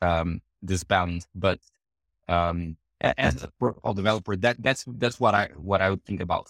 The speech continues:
Like, so maybe I would start with fuzzy. I'll get some good confidence. And if I have more time, if I, if I have more budget, I'll, I'll implement or I'll work with formal verification because I know that more time consuming, but at the same time,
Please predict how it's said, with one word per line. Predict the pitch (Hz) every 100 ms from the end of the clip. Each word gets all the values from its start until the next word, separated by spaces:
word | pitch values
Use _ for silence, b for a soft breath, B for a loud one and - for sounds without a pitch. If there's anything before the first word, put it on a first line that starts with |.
| -
Like, | 87 -
so | 101
maybe | 110 131
I | 127
would | 117
start | - 120 123
with | 135 -
fuzzy. | 123 127 156 - -
I'll | 101 101 95
get | - 104 -
some | - 117
good | 98 110 101 - _ _ _ -
confidence. | 113 110 143 151 180 - - _ _ _ -
And | 107 98 95 90 90 - _ _ _ -
if | 113
I | 120
have | 113 101
more | 107
time, | 107 143 139
if | 120 -
I, | 104
if | 107 107
I |
have | 101
more | 101 95
budget, | 92 104 104 101 _
I'll, | - 92 92 92 -
I'll | 92 90 90 85 82 -
implement | 92 92 87 85 _
or | 92 90 87
I'll | 92
work | 87 90 90
with | 90
formal | - 98 92
verification | 90 87 - 104 - 101 92 _ _ _ _ -
because | 104 110
I | 101 98
know | 101 104
that | 98 -
more | 107 95
time | 87 92
consuming, | 90 - 156 151
but | 117 107
at | 101
the |
same | - 110
time, | 98 107 104 101